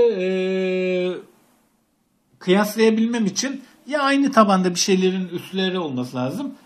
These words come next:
ya da üstlerin aynı olup o sayıları kıyaslayabilmem lazım.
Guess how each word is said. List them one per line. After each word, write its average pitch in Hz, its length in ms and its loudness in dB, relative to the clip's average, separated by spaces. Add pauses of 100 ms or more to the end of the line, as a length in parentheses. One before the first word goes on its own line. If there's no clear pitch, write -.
ya 262 180 -4
da 262 140 0
üstlerin 262 360 -6
aynı 185 320 -2
olup 240 320 -2 (160)
o 226 80 -4
sayıları 226 600 2 (300)
kıyaslayabilmem 180 840 2
lazım. 113 300 -2